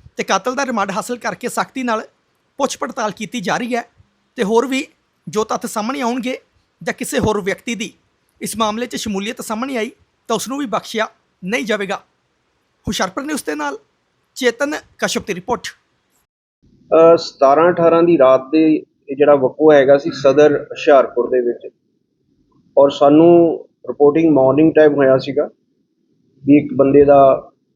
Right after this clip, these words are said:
Speaker 2: ਕਿਸੇ ਨੇ ਕਤਲ ਕਰ ਦਿੱਤਾ, ਔਰ immediately ਐਸ ਐਚ ਓ ਸਦਰ ਸੋਮਨਾਥ ਜੀ, ਡੀ ਐਸ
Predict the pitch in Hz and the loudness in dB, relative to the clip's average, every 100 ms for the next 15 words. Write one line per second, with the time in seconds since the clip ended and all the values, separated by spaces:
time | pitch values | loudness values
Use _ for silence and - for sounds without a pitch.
0 | _ _ 135 143 139 139 139 151 143 139 | _ _ -4 0 0 2 2 2 4 2
1 | 123 127 143 226 - _ _ _ _ _ | 2 0 0 0 -8 _ _ _ _ _
2 | _ _ _ - - - - _ - 139 | _ _ _ -20 -20 -20 -20 _ 2 2
3 | 135 160 180 180 170 160 170 170 160 - | 2 2 4 4 2 4 4 4 2 -6
4 | _ _ _ _ _ _ _ _ _ 131 | _ _ _ _ _ _ _ _ _ -4
5 | 127 156 - 156 151 139 143 143 - 135 | 0 0 2 0 4 4 6 4 4 2
6 | 143 147 147 139 156 139 135 139 135 | 4 4 2 2 0 0 0 4 4